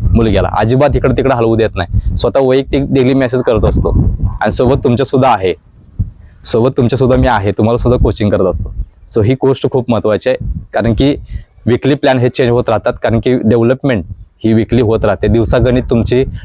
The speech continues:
डेव्हलपमेंट होत असते. कोचचं तिकडं लक्ष पाहिजे आणि कोच नसेल तर स्वतःच स्वतःला सांगतील एवढं स्वतःचं नॉलेज असेल असं वाटत नाही. समजलं? त्यामुळे तुम्ही एक दोन मार्कांनी भरतीला राहताय,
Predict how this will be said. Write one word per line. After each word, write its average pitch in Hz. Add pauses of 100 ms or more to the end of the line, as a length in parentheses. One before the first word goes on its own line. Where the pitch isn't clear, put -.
डेव्हलपमेंट 113
होत 120
असते. 117 (380)
कोचचं 147
तिकडं 127
लक्ष 120
पाहिजे 95 (720)
आणि 123
कोच 143
नसेल 131
तर 123
स्वतःच 135
स्वतःला 139
सांगतील 120 (260)
एवढं 117
स्वतःचं 123
नॉलेज 117
असेल 113 (200)
असं 92
वाटत 104
नाही. 107 (440)
समजलं? 120
त्यामुळे 127
तुम्ही 131
एक 117
दोन 135
मार्कांनी 127
भरतीला 117
राहताय, 104